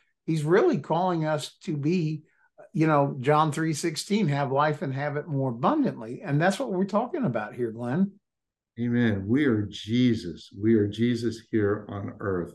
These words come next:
Speaker 2: now. And again, he was, he was accused of blasphemy. Well, hopefully we'll be accused of blasphemy too, 'cause we're
Speaker 1: Mm-hmm.
Speaker 2: like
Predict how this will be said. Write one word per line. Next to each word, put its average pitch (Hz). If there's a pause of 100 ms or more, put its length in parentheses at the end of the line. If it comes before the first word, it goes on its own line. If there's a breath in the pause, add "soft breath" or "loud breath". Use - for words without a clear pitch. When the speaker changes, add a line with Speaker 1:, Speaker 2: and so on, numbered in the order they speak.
(120)
Speaker 2:
now. 92 (360 loud breath)
And 120
again, 113
he 147
was, 139 (320 soft breath)
he 180
was 202
accused 156
of 110
blasphemy. 127 (340 soft breath)
Well, 147 (320)
hopefully 214
we'll 175
be 156
accused 110
of -
blasphemy 98
too, 127
'cause 113
we're 127
Speaker 1:
Mm-hmm. 123
Speaker 2:
like 123